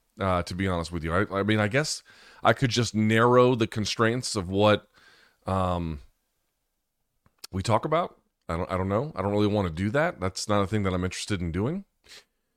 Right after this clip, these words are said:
Also, the other thing I get is like, uh, "Oh, we're gonna get, uh, you know,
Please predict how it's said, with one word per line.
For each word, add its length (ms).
Also, 220
the 140
other 160
thing 120
I 100
get 280
is 220
like, 320
uh, 120
"Oh, 220
we're 140
gonna 160
get, 340
uh, 240
you 180
know, 260